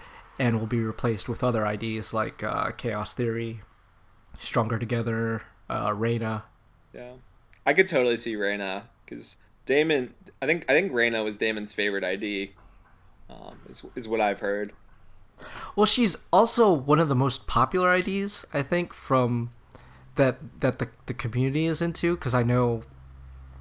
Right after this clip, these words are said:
Speaker 1: I, I've seen a lot of people, uh, real, who really wanted to see more done with the character, and I think that's
Speaker 2: Really?
Speaker 1: that even sort of pushed, uh,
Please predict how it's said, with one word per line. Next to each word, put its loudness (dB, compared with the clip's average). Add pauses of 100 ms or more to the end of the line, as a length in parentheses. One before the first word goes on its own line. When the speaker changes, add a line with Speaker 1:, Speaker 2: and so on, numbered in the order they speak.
(640)
Speaker 1:
I, 2
I've 0
seen 4
a 4
lot 6
of -10
people, -2 (640)
uh, -2 (200)
real, -2
who -8
really 0
wanted 0
to -4
see 2
more 2
done 2
with -4
the -6
character, -2
and 0
I 0
think -2
that's 0
Speaker 2:
Really? 0
Speaker 1:
that 4
even 2
sort 2
of 2 (400)
pushed, 4
uh, 4